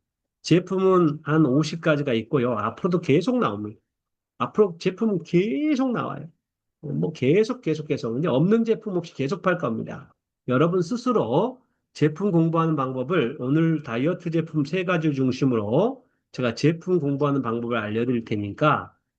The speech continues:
여러분이 제품 공부하는 방법을 배우셔가지고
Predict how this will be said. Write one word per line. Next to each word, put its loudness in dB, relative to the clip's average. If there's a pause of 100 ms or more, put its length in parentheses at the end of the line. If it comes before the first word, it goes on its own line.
여러분이 2
제품 -6
공부하는 0
방법을 -2
배우셔가지고 -2